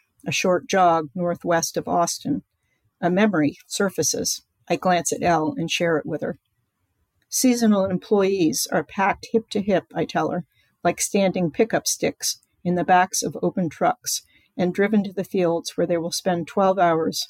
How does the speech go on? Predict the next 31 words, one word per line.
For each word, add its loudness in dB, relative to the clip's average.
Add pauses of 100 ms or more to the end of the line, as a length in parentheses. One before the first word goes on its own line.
harvesting 0
asparagus 0
and -2
strawberries -2 (360)
bent 2
over 0
long 0
rows -2
in -6
the -6
hot -4
sun." -2 (1400)
I'm 4
playing -2
outside 0
a -6
single-room -2 (160)
cinder 2
block 0 (100)
home 0
at -4
the -2
migrant -2
camp -4 (400)
with 0
Maria 0 (100)
and -2
her -2
toddler -2
sister, -6
Elena, -4